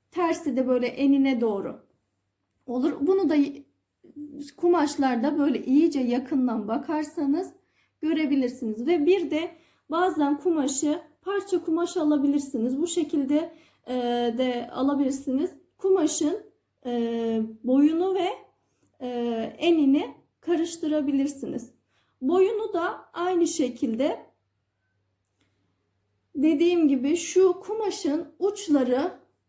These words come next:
boyu şu şekilde gittiği zaman bakın şöyle dibinden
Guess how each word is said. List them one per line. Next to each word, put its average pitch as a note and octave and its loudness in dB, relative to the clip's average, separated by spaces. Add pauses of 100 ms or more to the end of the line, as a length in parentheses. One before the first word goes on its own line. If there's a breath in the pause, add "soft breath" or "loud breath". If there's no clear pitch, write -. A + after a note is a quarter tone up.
boyu D4+ 2 (1000)
şu - -4
şekilde C#4 0
gittiği D4 0
zaman D4+ 2
bakın - -2 (420)
şöyle D#4+ -2
dibinden F4 4